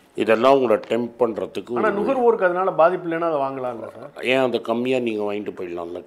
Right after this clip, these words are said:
Speaker 1: கேஷ் கொடுத்து? ரெண்டு பர்சன்ட் டிஸ்கவுண்ட், நூறு ரூபாய்க்கு ரெண்டு ரூபான்னா வருஷத்துக்கு இருபத்தி நாலு பர்சன்ட் வட்டி கட்டுறீங்க. ரெண்டு பர்சன்ட் கம்மியா வாங்கினீங்கன்னா நீங்க என்ன நினைக்கிறீங்க? ரெண்டு ரூபான்னு நினைக்கிறீங்க.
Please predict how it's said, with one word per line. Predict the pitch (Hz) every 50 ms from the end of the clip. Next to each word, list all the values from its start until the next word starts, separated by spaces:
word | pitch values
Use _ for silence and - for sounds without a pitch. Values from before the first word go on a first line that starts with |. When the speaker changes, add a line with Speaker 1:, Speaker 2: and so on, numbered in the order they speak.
| -
Speaker 1:
கேஷ் | 98 101 95 - - -
கொடுத்து? | 92 - _ _ - 90 85 - _ _ _ _ _ _ _ _ _ _ _ _ _ _ _ _ _ _ _ _ _ _ _ _ _ _ _ _ _ _ _ _ _ _ _ _ _ _ _ _ _ _ _ _ _ _ _ _ _ _ _ _ _ _ _ _ _ _ _ _ _ _ _ _ _ _ _ _ _ _ _ - -
ரெண்டு | 110 120 127 127 139
பர்சன்ட் | 120 131 127 - 147 151 147 127 127
டிஸ்கவுண்ட், | 113 - - 131 120 113 101
நூறு | 101 110 113 107 104
ரூபாய்க்கு | 107 113 117 110 113
ரெண்டு | 107 107 104 104 101 101
ரூபான்னா | 101 101 95 85 76 73 78 92 101 - _ _ _ _ _ _ _ _ _ _ _
வருஷத்துக்கு | 107 107 120 - 139 127 - 131 113 117
இருபத்தி | 110 117 120 120 - 120
நாலு | 117 107 101
பர்சன்ட் | 87 92 87 95 110 117
வட்டி | 104 92 80 87 101 92
கட்டுறீங்க. | 95 85 - - 76 71 73 80 - _ _ _ _ _ _ _ _ _ _ _ _ _ _ _ _ _ _ _ _ _ _
ரெண்டு | _ 95 107 113 117 123 110 117
பர்சன்ட் | 113 123 131 135
கம்மியா | - - 110 107 113 113 117 113
வாங்கினீங்கன்னா | 104 95 92 87 85 82 80 78 73 71 71 76 85 87 98 - - - _ -
நீங்க | - 104 110 113 113
என்ன | 113 113 120 120
நினைக்கிறீங்க? | 117 110 104 101 101 92 90
ரெண்டு | 95 101 101 92
ரூபான்னு | 95 101 104 110
நினைக்கிறீங்க. | 113 107 92 90 90 82 85 85 85 85 80 73 -